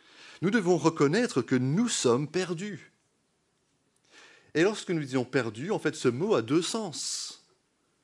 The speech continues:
On peut être perdu parce qu'on ne sait pas où aller.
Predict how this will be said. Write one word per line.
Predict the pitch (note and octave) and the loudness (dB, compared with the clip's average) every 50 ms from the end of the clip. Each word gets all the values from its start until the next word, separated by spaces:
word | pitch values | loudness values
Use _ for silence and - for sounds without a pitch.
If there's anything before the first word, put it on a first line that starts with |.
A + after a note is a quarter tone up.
| _ _ _ _ _ _ _ _ _ _ _ - | _ _ _ _ _ _ _ _ _ _ _ -2
On | C#3+ C3+ | -2 0
peut | - B2+ B2 | 2 4 4
être | A#2 - - A2 | 4 2 0 -4
perdu | - - B2+ A#2 A#2 A2 B2+ C3 A#2+ | 0 0 0 0 0 -2 -4 -4 -4
parce | - A2 F#2+ F2+ - - - | -2 -4 -4 -4 -6 -6 -2
qu'on | - A2 G2+ G2 F2+ - - - - - A2+ | 2 4 4 4 2 0 -6 -14 -8 -4 -4
ne | A2 | -2
sait | G2+ - A2+ G#2 | 0 0 0 2
pas | - A#2+ A2+ G#2 | 4 4 4 6
où | G2 F#2+ F#2 | 6 6 6
aller. | F2+ F#2 F#2 G#2 F#3 B3 | 6 6 4 4 4 2